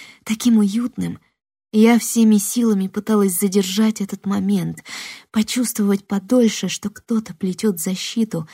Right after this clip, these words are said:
для тебя и тебе. Домовой сверкнул черным глазом, и чувство сказки сгинуло. Надо было собираться.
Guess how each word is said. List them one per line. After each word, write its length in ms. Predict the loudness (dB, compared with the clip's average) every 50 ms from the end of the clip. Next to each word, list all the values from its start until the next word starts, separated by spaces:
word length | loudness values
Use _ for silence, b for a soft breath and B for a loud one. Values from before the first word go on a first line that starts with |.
| B B B B B B
для 180 | -8 -6 -6
тебя 560 | -6 -6 -6 -6 -4 -2 -2 -2 -2 -2 -6 -12 _ _ _ _ _
и 80 | -12 -10
тебе. 380 | -8 -8 -8 -6 -6 -8 -8 -8 -14 _ _ _ _ _ _ _ _ _ _ _ _ _ _ _ _ _ _ _ _ _ _ _ _ _ _ _ _ _ _ _ -10
Домовой 420 | -6 -4 -2 -2 -2 0 -2 -2 -2
сверкнул 460 | -2 -2 -4 -2 -2 0 0 0 0
черным 500 | -2 0 0 0 0 0 -2 -2 -4 -2
глазом, 480 | 0 2 2 2 2 2 0 -2 -4 B B B B B B B B B B _ -10
и 140 | -8 -8 -4
чувство 320 | -4 -4 -6 -4 -8 -8
сказки 460 | -8 -6 -4 -4 -4 -4 -6 -8 -8
сгинуло. 680 | -10 -10 -8 -8 -8 -8 -8 -8 -8 -10 -10 -12 -14 -18 _ _ _ _ _ _ _ _ _ _ _ _ -4
Надо 280 | -2 0 0 0 -2
было 180 | -4 -4 -4 -4
собираться. 680 | -6 -8 -8 -8 -8 -8 -10 -10 -10 -12 -12 -12